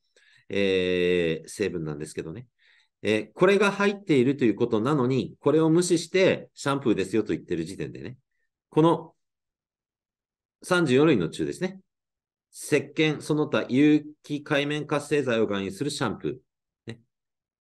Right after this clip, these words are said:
で、三三ゼロ五からまでに行きますよと。で、三十四類には含みませんよと。これ使ってますよね。だから、えー、これを選ぶということですね。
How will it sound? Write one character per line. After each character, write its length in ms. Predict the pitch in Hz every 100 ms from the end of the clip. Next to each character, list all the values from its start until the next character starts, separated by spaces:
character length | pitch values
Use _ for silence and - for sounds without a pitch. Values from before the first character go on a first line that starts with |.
| -
で、 340 | 170 160 - _
三 360 | - 143 139
三 420 | 131 143 127 95 76
ゼ 180 | 101 104
ロ 160 | 107
五 480 | 95 104 95 78 - _ _ _
か 140 | 151
ら 220 | 170 151 107
ま 140 | 113
で 100 | 95
に 120 | 87
行 80 | 76
き 80 | 78
ま 100 | 78
す 120 | 82
よ 60 | 76
と。 100 | - _ _ _ _ -
で、 300 | 120 - - _ _ _
三 320 | - 160 160
十 200 | 127 120
四 240 | 127 139 127
類 160 | 120
に 100 | 147
は 80 | 135
含 220 | - 127
み 60 | 123
ま 120 | 127
せ 100 | 135
ん 20 |
よ 60 | 104
と。 100 | -
こ 100 | 180
れ 80 | 208
使 200 | - 175
っ 80 | 170
て 100 | 185
ま 120 | 190
す 80 | 131
よ 80 |
ね。 160 | 73 78 _ _ _ _ _ _ _ _ _ _
だ 100 | 165
か 100 | 165
ら、 300 | 156 135 - _ _
え 200 | 123 113
ー、 80 | 113
こ 140 | -
れ 80 | 208
を 160 | 233 -
選 180 | 160 156
ぶ 100 | 120
と 80 | 76
い 20 |
う 60 |
こ 80 | -
と 80 | 67
で 80 | 60
す 100 | 131
ね。 140 | 135